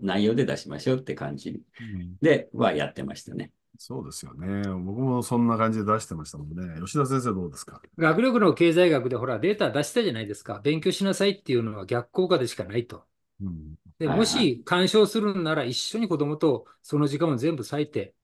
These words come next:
Speaker 3: やってるんだったら結果が出てますよっていうような話があったでしょ？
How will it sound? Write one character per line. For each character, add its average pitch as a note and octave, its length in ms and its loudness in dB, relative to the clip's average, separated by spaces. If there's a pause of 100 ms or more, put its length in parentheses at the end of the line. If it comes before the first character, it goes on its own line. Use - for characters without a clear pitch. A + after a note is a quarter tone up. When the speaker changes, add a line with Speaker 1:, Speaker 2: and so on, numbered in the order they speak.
(280)
Speaker 3:
や B2+ 120 0
っ - 80 -4
て D#3+ 100 2
る E3+ 80 0
ん D#3+ 60 2
だ F3 80 4
っ E3+ 80 0
た A#3+ 100 0
ら A3 80 4
結 - 240 -2
果 D3 80 -2
が C3 140 -2
出 C#3 100 2
て C#3 80 -6
ま G#2+ 140 -4
す - 160 -6
よ F#3 100 0
っ G3 40 -6
て - 220 -6
い A#2+ 40 4
う - 20 4
よ G#2+ 80 -2
う G#2 40 -6
な G2+ 100 -8
話 A2 300 -8
が G#2 200 -12
あ C3 40 -6
っ B2+ 60 -6
た A2 120 -8
で F#2 100 -10
し - 100 -14
ょ？ F#3+ 240 -4